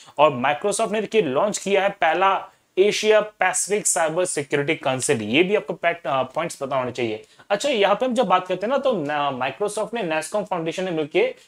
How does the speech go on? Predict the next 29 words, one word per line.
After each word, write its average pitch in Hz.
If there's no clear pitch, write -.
यहाँ 165
पे 220
Innovate 180
for 226
Accessible 190
India 170
को 214
जो 185
कैंपेन 160
है 180
वो 190
भी 196
चला, 165
शुरू 147
किया 127
हुआ 107
है। 101
Microsoft 214
की -
बात 117
करते 110
हैं, 104
तो 190
बिल 165
गेट्स 214
देखिए 185
मेन 165
फाउंडर 156
हैं, 175